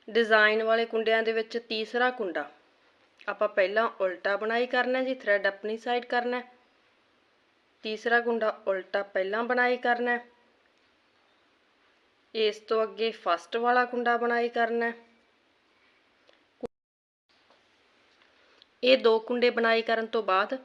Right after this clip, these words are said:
ਇਸ ਤੋਂ ਅੱਗੇ ਆਪਾਂ ਵਿਚਕਾਰਲਾ ਕੁੰਡਾ ਬੁਣਾਈ ਕਰਨਾ ਜੀ, ਇਸ ਤਰ੍ਹਾਂ ਉਲਟਾ ਹੀ। ਇਹ ਤਿੰਨ ਕੁੰਡੇ ਆਪਾਂ ਸਲਿੱਪ ਕਰ ਦੇਣੇ ਸਿਲਾਈ ਤੋਂ। ਤਿੰਨ ਦੇ ਤਿੰਨ ਕੁੰਡੇ ਬਣ ਗਏ, ਨਾ ਤਾਂ ਕੁੰਡਾ ਕੋਈ ਘਟਿਆ, ਨਾ ਹੀ ਵਧਿਆ ਜੀ।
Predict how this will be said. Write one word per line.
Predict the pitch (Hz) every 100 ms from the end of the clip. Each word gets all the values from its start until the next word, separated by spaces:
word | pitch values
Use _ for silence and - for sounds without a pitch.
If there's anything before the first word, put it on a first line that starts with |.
| - _ _ _
ਇਸ | 220 214 214
ਤੋਂ | -
ਅੱਗੇ | 208 196 214
ਆਪਾਂ | 214 214
ਵਿਚਕਾਰਲਾ | 202 - 196 180 175 190
ਕੁੰਡਾ | 196 220 240
ਬੁਣਾਈ | 240 247 247
ਕਰਨਾ | 240 233 233 233
ਜੀ, | 226
ਇਸ | 202 190
ਤਰ੍ਹਾਂ | - 220 226
ਉਲਟਾ | 196 180 180 -
ਹੀ। | 240 247 - _ _ _ _ _ _ _ _ _ _ _ _ -
ਇਹ | 240
ਤਿੰਨ | 240 226 220 202 - _ _
ਕੁੰਡੇ | 247 233 220
ਆਪਾਂ | 220 226
ਸਲਿੱਪ | 233 247 -
ਕਰ | 262 269
ਦੇਣੇ | 233 254 254
ਸਿਲਾਈ | 254 247 240 240
ਤੋਂ। | 240 247 - _ _ _ -
ਤਿੰਨ | 226 226
ਦੇ | 226
ਤਿੰਨ | 226 214 208
ਕੁੰਡੇ | 202 240 247
ਬਣ | 240 247
ਗਏ, | 240 247
ਨਾ | 233 202
ਤਾਂ | 208
ਕੁੰਡਾ | 202 214 214
ਕੋਈ | 220 233
ਘਟਿਆ, | 233 233 208
ਨਾ | 202 202
ਹੀ | 190 220
ਵਧਿਆ | 190 185 220 240
ਜੀ। | 254